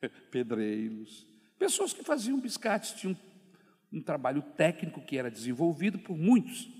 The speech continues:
né? Mas Tiatira, ela era justamente conhecida por ter a técnica de tingir tecidos.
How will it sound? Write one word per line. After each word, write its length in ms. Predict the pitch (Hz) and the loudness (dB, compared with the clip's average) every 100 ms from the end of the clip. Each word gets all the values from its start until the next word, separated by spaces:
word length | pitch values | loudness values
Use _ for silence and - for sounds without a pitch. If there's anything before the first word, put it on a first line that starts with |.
| - - | -18 -8
né? 280 | 120 165 - - - _ _ _ _ _ _ _ _ _ _ _ _ _ _ _ - | -4 -4 -6 -16 -20 _ _ _ _ _ _ _ _ _ _ _ _ _ _ _ -4
Mas 400 | 339 269 - - | 0 2 0 0
Tiatira, 1000 | - 349 277 - - 302 277 151 107 98 - - - - _ _ _ | 4 4 4 2 2 6 4 4 2 -2 -12 -20 -20 -20 _ _ _
ela 260 | 214 247 240 | 8 10 10
era 200 | 254 226 | 8 4
justamente 760 | 165 320 262 277 226 226 - | 2 0 2 2 6 6 4
conhecida 960 | - - 277 269 190 - - 247 285 196 | -2 10 12 12 12 12 10 12 12 10
por 260 | - 226 156 | 8 6 6
ter 200 | 262 240 | 8 8
a 80 | 208 | 8
técnica 1120 | - - - 254 285 - - 285 254 - 233 | 2 -14 0 4 4 2 -4 -2 -2 -2 -4
de 140 | 190 | -2
tingir 680 | 208 - 208 202 151 147 214 | -8 -4 2 2 2 0 -2
tecidos. 840 | - 180 - - 135 92 101 - - | -2 -2 -2 -2 0 0 -6 -12 -16